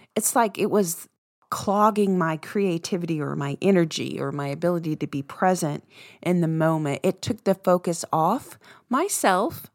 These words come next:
my problem that kept, you know, like a hamster wheel in my mind, turning, turning, turning.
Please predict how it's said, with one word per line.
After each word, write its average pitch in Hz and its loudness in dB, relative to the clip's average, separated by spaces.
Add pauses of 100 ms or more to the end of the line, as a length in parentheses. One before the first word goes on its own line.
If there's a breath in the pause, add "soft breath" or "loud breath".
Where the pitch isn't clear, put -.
my 165 0
problem 214 4
that 165 -2
kept, - -2
you 175 -6
know, 170 -2
like 156 -4
a 147 -6
hamster 196 -2
wheel 151 -2
in 165 -2
my 165 -2
mind, 143 -4
turning, 151 -4
turning, 156 -6
turning. 160 -6